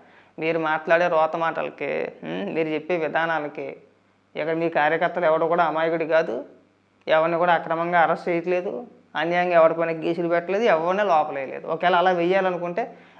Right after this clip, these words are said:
మీతో సహా ఇవాళ ఎవడో బయట ఉండడు కదా. నిజంగా వేయాలనుకుంటే మిమ్మల్ని వేయలేరా?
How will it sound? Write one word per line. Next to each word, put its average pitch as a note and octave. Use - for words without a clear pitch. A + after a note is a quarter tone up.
మీతో G3
సహా F#3+
ఇవాళ F#3+
ఎవడో F3+
బయట D#3+
ఉండడు -
కదా. F3+
నిజంగా D#3
వేయాలనుకుంటే G#3
మిమ్మల్ని G3+
వేయలేరా? F#3+